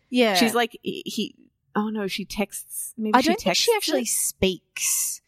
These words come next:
Speaker 1: Or, or somebody says to them, "Mister What's his name wants to see, Mister Clifford wants to see you," but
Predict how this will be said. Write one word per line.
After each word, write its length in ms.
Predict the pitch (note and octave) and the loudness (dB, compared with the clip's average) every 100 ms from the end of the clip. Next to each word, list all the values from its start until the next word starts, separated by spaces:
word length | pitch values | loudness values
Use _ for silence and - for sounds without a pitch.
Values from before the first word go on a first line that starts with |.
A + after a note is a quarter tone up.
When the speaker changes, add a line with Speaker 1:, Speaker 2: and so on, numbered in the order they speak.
| A#3 | 2
Speaker 1:
Or, 180 | A3 A3 | 4 6
or 360 | A3+ A3+ G#3+ - | 4 4 0 -2
somebody 400 | - A#3+ B3 A3+ | 0 2 2 2
says 220 | - G3+ | 0 0
to 100 | - | 0
them, 420 | F#3+ F3 E3+ E3 _ _ _ G#3 | -2 -2 -8 -12 _ _ _ -4
"Mister 280 | F#3+ - | 0 0
What's 180 | E3+ F3 | 0 -2
his 100 | F#3 | -2
name 160 | F3+ D3+ | -4 -4
wants 160 | F#3 - | -6 -6
to 80 | |
see, 220 | G3 F3 D3+ | -2 -2 -2
Mister 200 | G3 - | -4 -2
Clifford 300 | F#3 F3+ F3+ | -4 -4 -8
wants 180 | F3 | -6
to 60 | - | -6
see 200 | - - | -2 -2
you," 140 | G#2+ | -2
but 180 | F#3 - | 0 0